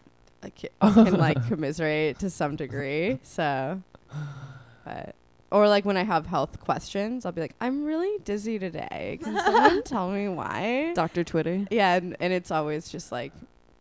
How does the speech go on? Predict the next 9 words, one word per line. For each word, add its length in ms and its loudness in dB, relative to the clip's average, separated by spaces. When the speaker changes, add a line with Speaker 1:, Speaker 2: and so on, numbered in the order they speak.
Speaker 1:
"You're, 460 -6
you're 220 2
anxious," 680 -4
or, 100 -2
like, 360 -4
it's 200 -4
always, 360 2
like, 160 -4
not 500 -2